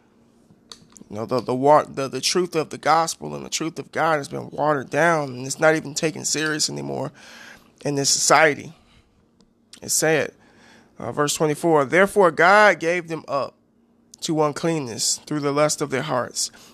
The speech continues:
to dishonor their bodies among themselves." To dishonor their bodies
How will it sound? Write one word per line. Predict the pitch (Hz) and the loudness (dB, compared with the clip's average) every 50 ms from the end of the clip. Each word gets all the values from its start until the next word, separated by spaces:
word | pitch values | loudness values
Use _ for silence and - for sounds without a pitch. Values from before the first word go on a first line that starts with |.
| _ - | _ -8
to | - - 170 | -2 -2 0
dishonor | 135 139 127 - - - 151 165 185 202 214 233 247 262 277 269 - _ _ - | 0 2 0 0 2 4 6 8 8 8 8 6 4 2 0 -6 -14 _ _ -8
their | 160 151 156 151 | -2 0 0 0
bodies | 139 120 - 156 180 185 147 131 120 107 - - | 2 2 4 4 4 4 2 -2 -8 -10 -10 -8
among | - 131 139 139 135 143 147 151 151 139 139 - - | -6 -6 -6 -6 -4 -2 0 -2 -2 -4 -8 -12 -12
themselves." | - - - - - - - - - - - - - - - _ _ _ _ _ - - - - - _ _ | -12 -12 -8 -8 -8 -8 -8 -10 -10 -10 -10 -8 -8 -10 -10 _ _ _ _ _ -20 -20 -20 -20 -20 _ _
To | - - 214 202 190 | -2 0 0 0 0
dishonor | 160 139 175 170 160 - - _ - 240 285 311 320 311 285 240 190 175 165 165 160 165 180 _ _ _ _ _ _ _ _ _ _ _ _ _ _ _ _ _ | 2 4 4 4 4 2 0 _ 4 6 8 8 8 8 6 6 4 2 2 0 -2 -6 -10 _ _ _ _ _ _ _ _ _ _ _ _ _ _ _ _ _
their | - 143 165 196 226 | -2 0 2 2 2
bodies | 226 202 226 240 247 247 240 190 160 135 101 - - - - - - | 4 6 6 8 8 8 6 4 0 -4 -8 -14 -12 -12 -12 -12 -12